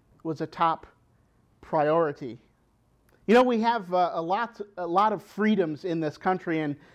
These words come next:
uh, you can think about the different freedoms, especially the ones listed in the, uh, Bill of Rights. You have the freedom of speech, the freedom of religion, the freedom, uh,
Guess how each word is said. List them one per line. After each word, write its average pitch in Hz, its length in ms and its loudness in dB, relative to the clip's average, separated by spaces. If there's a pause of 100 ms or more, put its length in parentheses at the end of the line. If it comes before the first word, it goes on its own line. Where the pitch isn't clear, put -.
(160)
uh, 151 60 -2
you 170 240 -2
can 180 160 0
think 226 260 0
about 165 320 2
the 165 80 -4
different 165 400 -6
freedoms, 180 380 -2
especially 175 640 -2 (300)
the 160 80 -2
ones 165 260 -2
listed 170 400 -2
in 151 220 -4
the, 143 200 -4
uh, 135 180 -2 (180)
Bill 175 180 2
of 139 120 -4
Rights. 160 360 2
You 160 80 -2
have 147 160 -2
the 143 160 -6 (240)
freedom 185 320 -2
of 156 100 -6
speech, - 600 -6
the 143 180 -4 (280)
freedom 185 360 0
of 151 140 -4
religion, 160 480 0
the 147 100 -6
freedom, 170 480 -2 (460)
uh, 151 240 -6